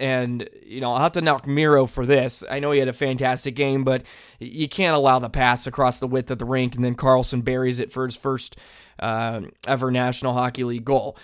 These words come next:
But the two-on-one should never happened. I'll, I'll get it that way, where Suter, I don't know what he's doing on the wall, and he pinches down when there's, first off, two Ducks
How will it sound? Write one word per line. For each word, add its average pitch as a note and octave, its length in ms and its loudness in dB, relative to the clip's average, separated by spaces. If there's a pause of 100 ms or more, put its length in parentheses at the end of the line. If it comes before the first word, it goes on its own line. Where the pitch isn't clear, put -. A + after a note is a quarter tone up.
(100)
But B2+ 360 -2 (720)
the F3+ 160 0
two-on-one F3+ 560 4
should D3+ 180 -2
never C#3+ 220 2
happened. A#2 420 0
I'll, - 200 0
I'll D3+ 140 4
get D3 100 4
it C3+ 80 2
that C3+ 220 4
way, B2+ 180 0
where B2 280 -6 (200)
Suter, D#3+ 440 0
I C#3+ 100 6
don't D#3 160 0
know C#3+ 140 4
what C#3 220 2
he's C3 200 -6
doing C#3 480 -2 (580)
on D3 180 -2
the C3 80 0
wall, C3 640 2 (260)
and C3 120 -6
he B2+ 60 -2
pinches D#3 440 -4
down C#3 440 2
when C3+ 120 -2
there's, C3 380 -6 (260)
first E3 320 -6
off, C3 300 0
two F#3 300 -4 (560)
Ducks D3+ 640 -4